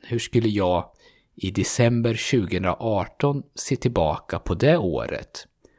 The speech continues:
om jag hade levt mitt liv så som jag vill?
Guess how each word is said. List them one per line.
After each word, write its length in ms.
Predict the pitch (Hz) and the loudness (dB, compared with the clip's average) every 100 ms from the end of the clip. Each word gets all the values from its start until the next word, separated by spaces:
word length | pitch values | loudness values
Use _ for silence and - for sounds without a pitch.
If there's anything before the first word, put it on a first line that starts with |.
| _ - _ | _ -20 _
om 220 | - 95 | -6 -4
jag 80 | 95 | -2
hade 220 | 107 104 | -2 -2
levt 560 | 98 120 151 151 - - | 0 4 4 2 -4 -10
mitt 380 | - 98 - - | -4 -4 -6 -6
liv 400 | 82 60 64 - - _ - _ _ _ _ | -4 -4 -6 -10 -18 _ -20 _ _ _ _
så 240 | - 92 82 | -10 -6 -4
som 200 | - 87 | -4 -4
jag 120 | 82 | -2
vill? 400 | 139 101 - | -2 -4 -8